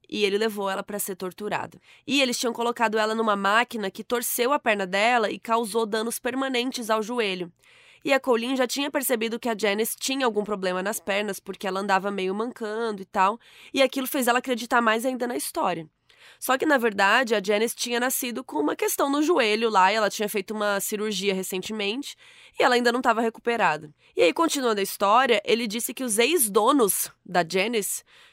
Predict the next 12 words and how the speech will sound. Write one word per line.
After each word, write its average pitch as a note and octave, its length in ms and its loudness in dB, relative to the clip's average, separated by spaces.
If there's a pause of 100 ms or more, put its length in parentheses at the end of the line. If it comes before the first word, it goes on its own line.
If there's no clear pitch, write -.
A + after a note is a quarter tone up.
(100)
tinham C4 520 0
um C4 140 0
lugar B3 420 4
onde A3+ 180 2
as A3+ 100 0
pessoas A3+ 380 0
podiam A3 380 0
alugar A#3+ 600 2
pessoas A3+ 320 -2
escravizadas G3 760 0
pra F#3+ 160 -6
torturar, G3+ 560 -2